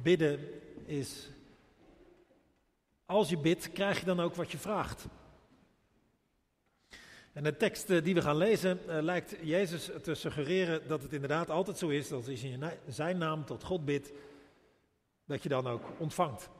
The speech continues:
We gaan die, eh, uitspraak straks lezen en ik kreeg er altijd wat kriebels bij. Bij die hele stellige toezeggingen van Jezus over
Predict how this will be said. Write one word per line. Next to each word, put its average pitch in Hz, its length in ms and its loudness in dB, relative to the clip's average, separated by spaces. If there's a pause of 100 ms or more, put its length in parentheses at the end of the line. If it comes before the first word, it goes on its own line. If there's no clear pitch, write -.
(1600)
We 160 120 -12
gaan 139 160 0
die, 127 240 4
eh, 117 80 0 (220)
uitspraak 139 520 0
straks - 480 -6
lezen 165 360 2
en 190 60 0
ik 180 40 -4
kreeg 185 260 0
er 165 80 -2
altijd 160 240 -2
wat 147 220 -6 (960)
kriebels 151 460 0
bij. 127 320 2 (1080)
Bij 143 100 -8
die 139 100 -2
hele 143 320 6
stellige 143 640 0
toezeggingen 156 560 0
van 139 160 -4
Jezus 143 460 -2
over 123 440 -2